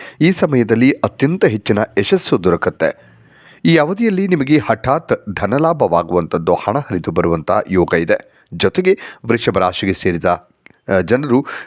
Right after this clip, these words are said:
ಕೆಲಸವನ್ನ ಮಾಡುವಂತಹ ಜನರು ಈ ಅವಧಿಯಲ್ಲಿ ಉತ್ತಮ ಅವಕಾಶವನ್ನ ಪಡೆಯಬಹುದು.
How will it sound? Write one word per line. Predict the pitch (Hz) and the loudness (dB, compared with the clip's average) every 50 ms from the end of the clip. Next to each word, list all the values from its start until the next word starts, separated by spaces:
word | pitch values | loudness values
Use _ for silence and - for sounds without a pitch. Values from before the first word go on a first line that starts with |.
| - _ | -6 _
ಕೆಲಸವನ್ನ | - 117 120 - 180 180 180 165 135 | 0 0 0 0 -2 -2 0 -2 0
ಮಾಡುವಂತಹ | 107 98 92 90 90 92 85 - 90 90 90 | 0 0 0 0 -2 -4 -4 -2 -2 0 -2
ಜನರು | 82 - - - 160 170 151 143 151 - | 0 -2 -2 0 2 4 4 2 2 2
ಈ | - 117 | 2 2
ಅವಧಿಯಲ್ಲಿ | 104 90 80 87 87 95 113 151 175 139 143 175 - - - - _ - | 4 2 2 -2 -2 0 0 2 2 2 2 0 -2 -6 -14 -6 _ 0
ಉತ್ತಮ | 135 147 - - 208 185 180 | 0 0 2 0 0 0 0
ಅವಕಾಶವನ್ನ | - - 104 101 98 - - 127 139 - - 117 98 90 117 | 0 0 0 0 0 0 -2 -2 -2 -2 -2 -2 -2 0 0
ಪಡೆಯಬಹುದು. | - - 92 85 82 78 85 76 82 90 95 | -2 0 -2 -2 -2 -2 -2 -2 0 -2 -2